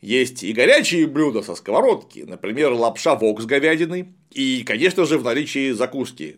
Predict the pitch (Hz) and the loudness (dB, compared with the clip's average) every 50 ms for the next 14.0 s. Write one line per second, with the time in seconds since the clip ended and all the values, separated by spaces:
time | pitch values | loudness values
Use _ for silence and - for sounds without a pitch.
0 | _ - 107 117 147 202 220 214 214 - 185 170 - - 170 170 180 180 190 185 | _ -6 -4 0 2 2 2 2 0 -2 -6 -6 -4 -4 -4 0 2 2 4 4
1 | 160 - - 127 110 - - 170 175 160 156 131 - - 127 113 104 123 117 117 | 2 0 -6 -10 -8 -4 0 2 2 4 2 2 0 -4 -8 -4 -4 -2 -2 -2
2 | 110 147 143 - 233 214 160 123 - - 180 170 156 147 147 139 120 107 - - | -4 -6 -6 -4 -2 -2 -2 0 0 2 2 2 2 0 0 -2 -2 -4 -2 0
3 | - 180 151 104 - - - - - - - - _ - 117 127 117 101 - - | 4 4 4 4 0 -4 -18 -20 -20 -20 -20 -20 _ 0 2 2 4 2 2 0
4 | 92 92 - - 202 226 - - - 202 196 - - 92 95 104 117 151 160 156 | -2 -2 0 2 2 2 2 2 2 0 0 -2 -4 -8 -4 -2 0 2 2 0
5 | 156 156 139 - - - 110 - 123 127 127 123 - 120 104 80 - - - - | -2 -4 -8 -8 -8 -10 -8 -6 -4 -4 -4 -4 -4 -6 -6 -6 -8 -10 -14 -20
6 | - _ - - - - 139 165 208 208 - 247 - - 160 151 131 123 127 180 | -20 _ -20 -8 0 2 4 4 4 2 0 -4 -2 0 -2 -2 0 2 4 4
7 | 226 240 233 - 165 131 120 131 127 147 147 143 143 123 101 107 107 107 - 113 | 4 4 2 0 -2 -2 -2 -2 -2 -2 0 0 0 0 -2 -4 -8 -4 -2 0
8 | 165 202 202 - 190 214 202 - 202 202 185 - 120 113 98 113 156 160 160 156 | 2 2 2 0 -2 -6 -6 -4 -4 -2 -2 -2 -2 -2 -2 -2 -2 -2 -2 -4
9 | 143 - - 120 131 107 113 120 92 98 131 202 233 233 214 214 220 226 226 - | -4 -4 -6 -8 -6 -4 -6 -6 -6 -2 2 2 2 4 4 2 0 0 -2 -6
10 | - - 190 - - 117 151 175 170 143 139 170 190 - - 143 123 110 117 110 | -10 -10 -10 -8 -4 -2 -2 -2 0 0 0 0 0 0 -2 -6 -6 -4 -6 -8
11 | - - 113 101 95 - 135 139 139 - - - 131 127 143 135 117 107 95 120 | -8 -6 -8 -8 -4 0 0 0 0 0 -4 -4 -2 0 0 0 0 0 0 0
12 | 123 143 151 135 107 104 104 104 101 - 120 143 135 107 - - - 87 101 110 | 2 2 2 2 0 -2 -6 -6 -6 -4 -2 -2 -2 -2 -4 -8 -18 -8 -4 -2
13 | 208 233 175 135 107 - 175 165 - 139 120 107 - 113 104 101 101 98 - | -2 0 -2 -4 -4 -4 -6 -4 -2 -4 -4 -2 -2 -2 -2 -2 -4 -8 -10